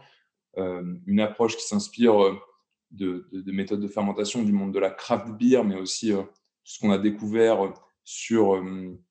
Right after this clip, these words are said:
des fermentations alternatives de fruits, euh, qui sont des choses extrêmement intéressantes. C'est, c'est vrai que c'est une, c'est, c'est une approche qui,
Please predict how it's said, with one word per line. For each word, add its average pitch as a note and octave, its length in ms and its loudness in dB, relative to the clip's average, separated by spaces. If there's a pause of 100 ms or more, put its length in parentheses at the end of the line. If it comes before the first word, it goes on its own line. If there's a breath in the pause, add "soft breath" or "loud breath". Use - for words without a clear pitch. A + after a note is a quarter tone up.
(420)
des G#2+ 120 0
fermentations G#2+ 600 0
alternatives G2+ 640 -4
de G#2 120 0
fruits, C#3+ 480 0 (560)
euh, F2+ 340 -4 (360)
qui - 80 -20
sont G2+ 60 -6
des F#2+ 80 0
choses G2 300 -8 (140)
extrêmement G#2 520 0
intéressantes. G#2+ 680 -4 (480 soft breath)
C'est, - 140 -12
c'est B2 160 4
vrai D3+ 140 10
que E3 60 4
c'est A#2+ 140 0
une, A2 360 2
c'est, - 280 -8
c'est - 200 -6
une A2 120 0
approche C3+ 540 4
qui, G2+ 480 0